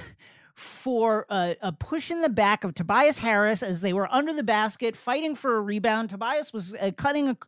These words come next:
under the basket in the baseline. You could barely see it. I, <sighs> listen,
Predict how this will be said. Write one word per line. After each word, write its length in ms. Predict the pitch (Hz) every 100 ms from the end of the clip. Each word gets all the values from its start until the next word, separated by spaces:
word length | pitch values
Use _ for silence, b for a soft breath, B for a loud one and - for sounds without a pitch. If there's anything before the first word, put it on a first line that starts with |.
| -
under 200 | 233 233
the 100 | 220
basket 340 | 214 214 240
in 80 | 214
the 60 | 185
baseline. 500 | 196 - 196 196 202 b b b
You 160 | 226 269
could 220 | 302 214
barely 400 | 339 440 440 381
see 320 | - 359 285
it. 160 | 233 - B B -
I, 80 | - - B B B
<sighs> 400 | _ _ _ -
listen, 420 | 196 - 120